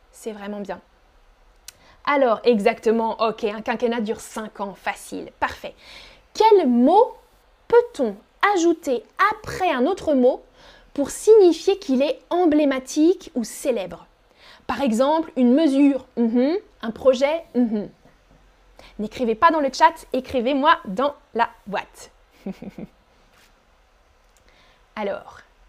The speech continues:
c'est un mot que j'ai utilisé plusieurs fois et qui signifie que quelque chose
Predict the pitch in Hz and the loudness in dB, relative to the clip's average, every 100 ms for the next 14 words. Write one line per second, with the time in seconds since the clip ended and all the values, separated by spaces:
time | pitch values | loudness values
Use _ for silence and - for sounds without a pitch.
0 | _ _ _ - 247 262 269 269 370 320 | _ _ _ -8 -6 -2 0 2 0 -2
1 | 226 247 320 - 370 339 294 269 320 427 | 0 2 0 2 2 4 2 0 -4 -6
2 | _ - 349 415 311 294 - - 202 277 | _ 0 4 6 4 -4 -8 -8 -6 -6
3 | - - - - 262 339 330 330 320 427 | -10 -20 -16 -10 -4 -4 0 2 2 0
4 | 381 320 311 302 294 339 370 359 | -2 -2 -2 -2 -4 -2 0 -2